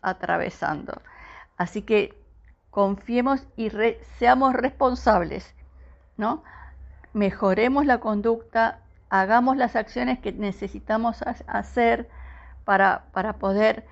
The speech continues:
estar cuidados y estar protegidos, y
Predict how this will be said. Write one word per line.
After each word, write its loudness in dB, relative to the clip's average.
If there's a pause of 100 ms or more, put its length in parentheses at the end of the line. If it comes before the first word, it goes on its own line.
(340)
estar 0
cuidados 2
y -8
estar -4
protegidos, -2 (600)
y -6